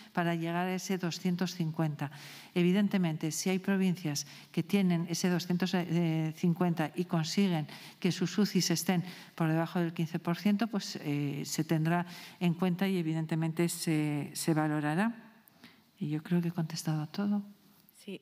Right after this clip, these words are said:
Speaker 2: eh, había solamente una pregunta sobre la incidencia en relación a la normalidad en los hospitales, a, a recuperar la normalidad.
Speaker 1: Bueno,
Speaker 2: Pero bueno.
Speaker 1: la inci-, lo que he dicho antes, lo que he puesto en el cuadro, eh, es el, es el quince por ciento en, eh, la hospitalización y el veinticinco por ciento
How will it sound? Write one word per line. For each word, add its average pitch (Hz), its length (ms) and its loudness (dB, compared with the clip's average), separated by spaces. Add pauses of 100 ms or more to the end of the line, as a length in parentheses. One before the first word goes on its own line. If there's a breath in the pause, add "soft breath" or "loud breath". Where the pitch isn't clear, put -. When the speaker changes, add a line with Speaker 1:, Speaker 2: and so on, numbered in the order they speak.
(160)
Speaker 2:
eh, 185 240 -4
había 185 280 -2
solamente 175 1080 -2
una 180 240 -4
pregunta 175 380 0
sobre 160 840 -4
la 151 100 -6
incidencia 165 500 -4
en 175 60 -2
relación 170 440 -4
a 165 80 -4
la 156 120 -2
normalidad 147 600 -4
en 160 80 -6
los 143 180 -6
hospitales, 151 640 -6
a, 135 200 -8
a 143 180 -10
recuperar 151 480 -6
la 143 120 -6
normalidad. 131 520 -10
Speaker 1:
Bueno, - 320 -20
Speaker 2:
Pero 151 160 -12
bueno. 151 140 -8
Speaker 1:
la 170 40 -6
inci-, 175 300 -8
lo 170 200 0
que 196 100 2
he - 20 4
dicho 196 280 4
antes, 180 320 2
lo 165 120 0
que 170 60 0
he - 20 -4
puesto 185 260 0
en 175 100 4
el 160 140 0
cuadro, 185 380 0 (340 loud breath)
eh, 160 540 2
es 165 400 2
el, 175 260 6
es 170 380 0
el 175 120 0
quince 180 300 0
por 180 220 -2
ciento 180 560 0
en, 170 320 2
eh, 170 180 2
la 165 120 0
hospitalización 170 920 0
y 208 40 2
el 185 60 0
veinticinco 165 460 -2
por 165 160 -2
ciento 175 320 0